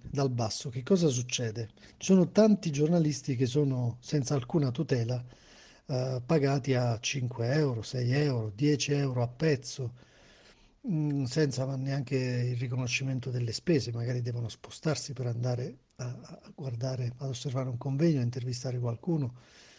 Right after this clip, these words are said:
devono sostenere dei, dei piccoli costi, non gli vengono neanche rimborsati. Ora, a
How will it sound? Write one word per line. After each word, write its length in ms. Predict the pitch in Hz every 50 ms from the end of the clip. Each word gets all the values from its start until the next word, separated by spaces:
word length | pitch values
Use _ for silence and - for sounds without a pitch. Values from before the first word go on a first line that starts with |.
| - _
devono 680 | - 165 160 143 147 143 139 135 135 131 131 127 123 120
sostenere 720 | 123 - 156 - - 156 143 143 143 131 131 127 127 123 - - -
dei, 260 | 151 139 139 127 123 -
dei 200 | - 156 147 139
piccoli 340 | - 165 147 - - 185 170
costi, 280 | 139 131 120 - -
non 120 | 127 139 139
gli 140 | 131 127 127
vengono 400 | 135 135 131 127 131 127 135 143
neanche 420 | 160 147 143 143 135 127 120 - 135
rimborsati. 720 | 123 120 120 120 120 117 - - - 117 107 117 - - -
Ora, 300 | - 196 180 151 - -
a 180 | - 175 160 -